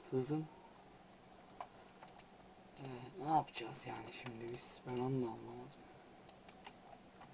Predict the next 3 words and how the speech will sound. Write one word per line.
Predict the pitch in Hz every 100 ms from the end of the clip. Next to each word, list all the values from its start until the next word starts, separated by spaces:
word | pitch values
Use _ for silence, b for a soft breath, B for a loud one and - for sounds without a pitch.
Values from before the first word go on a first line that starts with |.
| - - - - - - -
Suno | - - - 143 139
kentine | 139 139 135 139 143 143
gidelim | 131 - -